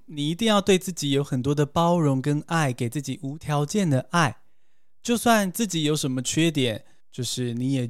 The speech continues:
don't love yourself one bit less。如果想要变好，可以，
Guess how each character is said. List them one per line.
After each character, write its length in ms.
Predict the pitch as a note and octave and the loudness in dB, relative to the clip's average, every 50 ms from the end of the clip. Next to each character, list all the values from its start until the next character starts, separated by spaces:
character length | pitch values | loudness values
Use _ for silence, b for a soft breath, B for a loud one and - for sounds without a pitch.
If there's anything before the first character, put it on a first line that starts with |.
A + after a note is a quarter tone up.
| A2+ - | -8 -2
don't 380 | - D#3 D#3 D#3+ E3 F3 F#3 - | 4 6 6 8 8 6 4 2
love 280 | F3 E3 D#3 D#3+ D3+ - | 2 2 4 4 4 2
yourself 640 | E3 D#3 D3 C#3 - - C#3+ C3+ C3 C3+ C#3+ C3+ - | 2 0 0 0 0 0 0 2 2 2 2 0 -2
one 560 | - B2+ A#2+ A#2 A#2 A#2+ B2 B2+ B2+ C3 B2+ | -8 -10 -8 -4 -2 0 0 2 0 0 -2
bit 180 | - D3 C#3 - | 0 -2 -2 -2
less。 580 | D3+ C3 C#3 D#3+ E3 - - - - - - - - - - - - - - - - - - - - - - - - - - - - - | 0 0 2 2 2 0 -2 -6 -6 -6 -6 -8 -12 -20 -20 -20 -20 -20 -20 -20 -20 -20 -20 -20 -20 -20 -20 -20 -20 -20 -20 -20 -16 -10
如 100 | - G#3+ | -4 0
果 100 | C4+ C4 | 2 4
想 140 | - F3+ F3 | 6 6 6
要 60 | F3+ | 6
变 220 | - A#3 F#3 D#3 | 6 6 4 4
好， 340 | B2+ B2+ A2+ G2+ - - - - - - - - - | 4 2 0 -2 -4 -6 -14 -20 -20 -20 -20 -20 -10
可 220 | - - D3+ D#3+ | -2 2 4 4
以， 180 | G3 D#3 - | 4 2 -2